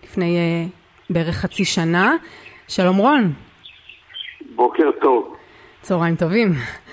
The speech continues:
Speaker 2: צהריים
Speaker 1: אה,
Speaker 2: טובים, כן.
Speaker 1: אז אנחנו מדברים פה על, אה, תבוסה משמעותית, מה שקרה עכשיו באזור, אה, חרקיב, אה, תבוסה משמעותית לרוסיה, או שזה,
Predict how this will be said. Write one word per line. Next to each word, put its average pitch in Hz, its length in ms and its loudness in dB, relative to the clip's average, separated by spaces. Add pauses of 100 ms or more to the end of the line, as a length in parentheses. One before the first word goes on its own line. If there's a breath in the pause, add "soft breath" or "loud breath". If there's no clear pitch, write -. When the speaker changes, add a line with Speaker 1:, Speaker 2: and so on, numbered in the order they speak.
(260 loud breath)
Speaker 2:
צהריים 190 640 4
Speaker 1:
אה, 185 40 -2
Speaker 2:
טובים, - 360 -8
כן. 202 80 0
Speaker 1:
אז 185 340 0 (100)
אנחנו 190 400 2
מדברים 190 480 2
פה 370 220 4
על, 196 180 4
אה, 175 360 2
תבוסה 208 560 0
משמעותית, 214 600 0
מה 294 80 2
שקרה 269 300 2
עכשיו 247 240 0
באזור, 233 420 2
אה, 240 140 2
חרקיב, 262 560 2
אה, 185 560 2
תבוסה 185 260 -2
משמעותית 190 460 0
לרוסיה, 311 340 0
או 320 60 -2
שזה, 190 520 0